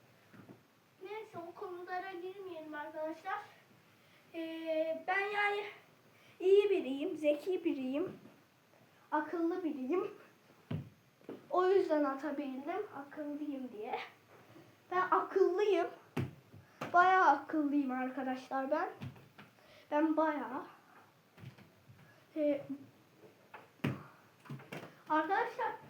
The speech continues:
e, e, nereye kaçtı top? Neyse.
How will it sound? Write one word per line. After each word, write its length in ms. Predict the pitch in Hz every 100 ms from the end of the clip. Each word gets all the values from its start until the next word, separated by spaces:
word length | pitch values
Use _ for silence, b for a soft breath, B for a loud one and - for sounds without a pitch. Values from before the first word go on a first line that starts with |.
| -
e, 60 | 294
e, 120 | 403 - - - - - - _ - - - 302 311 311 339 349 - - _ _ - - - - - -
nereye 340 | 302 339 370 -
kaçtı 300 | 254 262 - - -
top? 180 | 269 - - _ _ - - - _ _ - - - -
Neyse. 420 | 330 370 - 240